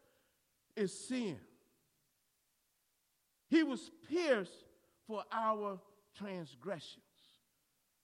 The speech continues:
for us going our own way, going against everything that God commanded us to do, for us not following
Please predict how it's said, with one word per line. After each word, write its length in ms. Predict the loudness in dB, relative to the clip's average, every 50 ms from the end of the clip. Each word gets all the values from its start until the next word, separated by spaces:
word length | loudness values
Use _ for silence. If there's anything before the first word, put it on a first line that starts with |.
| _ _ 0
for 220 | 4 4 6 8
us 260 | 8 8 8 6 4 6
going 360 | 8 10 10 10 10 8 6 6
our 300 | 6 6 6 6 6 4
own 340 | 2 2 0 -2 -4 -4
way, 220 | -4 -2 -2 -2 -4 -6 -16 -20 -20 _ _ _ _ _ _ _ _ _ _ _ _ _ _ _ _ _ _ _ _ _ _ _ _ _ _ _ _ _ -2 6
going 360 | 8 8 10 10 8 8 6
against 320 | 2 2 2 0 2 6
everything 680 | 10 12 12 12 12 10 2 -2 4 4 4 4 4 2
that 180 | 0 0 4
God 380 | 6 8 10 10 10 10 8 6 2 -6 -8 0
commanded 640 | 2 2 4 6 8 8 8 8 6 4 2 4
us 160 | 4 4 4 2
to 120 | -6 -10 -2
do, 440 | 4 6 8 8 8 6 4 2 -2 -6 -18 -20 -20 -20 _ _ _ _ _ _ _ _ _ _ _ _ 6
for 200 | 6 8 10 10
us 220 | 10 8 8 6 4
not 300 | 2 2 2 2 0 0
following 600 | 2 4 6 6 6 6 4 -2 -2 -4 -4 -6